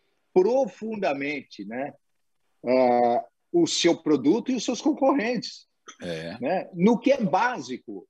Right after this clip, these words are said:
Speaker 1: né? "Ah, qual é a meia-vida?" Eles nem sabem o que é meia-vida, né?
Speaker 2: <laughs>
Speaker 1: "Ah, qual é o mecanismo de ação? Qual é o, a posologia? Quantas, eh, quanta, qual é a embalagem que, que disponível?"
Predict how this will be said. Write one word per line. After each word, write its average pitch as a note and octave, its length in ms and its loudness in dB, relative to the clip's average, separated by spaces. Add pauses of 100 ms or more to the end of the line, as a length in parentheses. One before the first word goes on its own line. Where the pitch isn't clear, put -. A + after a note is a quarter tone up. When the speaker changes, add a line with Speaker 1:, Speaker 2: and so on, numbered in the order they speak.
(400)
Speaker 1:
né? E3+ 340 -6 (100)
"Ah, B3 160 0
qual C#4+ 180 4
é D#4 120 4
a D#4 40 -2
meia-vida?" F#3+ 560 0
Eles D3 140 -6
nem A#3+ 220 -4
sabem A#3 320 -4
o G#3+ 40 -8
que A#3+ 60 0
é A3 60 0
meia-vida, F#3 840 0 (440)
né? A3 240 -2
Speaker 2:
<laughs> - 300 -4 (100)
Speaker 1:
"Ah, G#3 360 2 (360)
qual B3 140 4
é C#4+ 60 8
o C#4 40 -2
mecanismo B3+ 580 2
de A#3+ 100 -2
ação? G#3+ 680 0 (540)
Qual A#3+ 180 4
é C4+ 200 2
o, B3+ 340 2
a F#3+ 80 0
posologia? G3 1120 2
Quantas, A#3 680 0
eh, F3 260 -6 (320)
quanta, G3 640 4
qual A3+ 160 0
é B3+ 60 2
a B3+ 40 -2
embalagem G3 600 0
que, D#3 400 -12
que F#3 160 -20
disponível?" C#3+ 920 -2